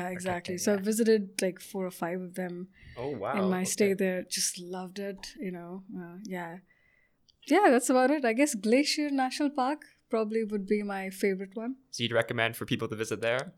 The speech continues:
Speaker 2: Definitely.
Speaker 3: Okay.
Speaker 2: Yes, definitely.
Speaker 1: Glacier
Speaker 2: Yeah.
Speaker 1: National Park.
Speaker 3: All
Speaker 1: It's
Speaker 3: right,
Speaker 1: in the
Speaker 3: guys, yeah.
Speaker 1: memory.
Speaker 2: Mm-hmm.
Speaker 3: Go, go check that <laughs> out.
Speaker 2: Yeah, oh, it's, it's beautiful. Yeah, yeah, yeah, absolutely. I mean, I know there are a lot of national parks in Canada,
Speaker 3: Mm-hmm.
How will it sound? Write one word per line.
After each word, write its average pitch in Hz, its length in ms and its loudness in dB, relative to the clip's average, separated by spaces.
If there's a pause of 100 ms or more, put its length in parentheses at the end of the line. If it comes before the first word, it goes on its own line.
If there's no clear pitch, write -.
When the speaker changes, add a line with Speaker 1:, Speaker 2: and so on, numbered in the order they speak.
Speaker 2:
Definitely. - 440 -8 (260)
Speaker 3:
Okay. 170 100 -6
Speaker 2:
Yes, - 300 -4
definitely. 175 560 -10
Speaker 1:
Glacier 117 320 0
Speaker 2:
Yeah. 113 100 4
Speaker 1:
National 107 220 -4
Park. 101 280 -8
Speaker 3:
All 98 80 -4
Speaker 1:
It's 104 120 -2
Speaker 3:
right, - 0 -
Speaker 1:
in 107 60 2
the 101 60 2
Speaker 3:
guys, 98 200 0
yeah. 98 140 2
Speaker 1:
memory. 101 200 0
Speaker 2:
Mm-hmm. 110 100 0
Speaker 3:
Go, 113 60 4
go 120 160 4
check - 300 4
that 113 280 2
<laughs> - 320 8
out. 220 60 10
Speaker 2:
Yeah, 269 180 12
oh, 294 200 12
it's, 247 160 12
it's 247 200 8
beautiful. 240 480 8
Yeah, 240 240 4
yeah, 220 220 0
yeah, 208 300 -4
absolutely. 208 580 -2
I 208 80 2
mean, 220 140 4
I 220 120 4
know 247 140 8
there 220 260 6
are 208 40 2
a 202 40 0
lot 208 220 0
of 208 160 -8
national 202 340 -2
parks 190 280 -2
in 180 80 -4
Canada, 202 560 -2 (480)
Speaker 3:
Mm-hmm. 156 200 -8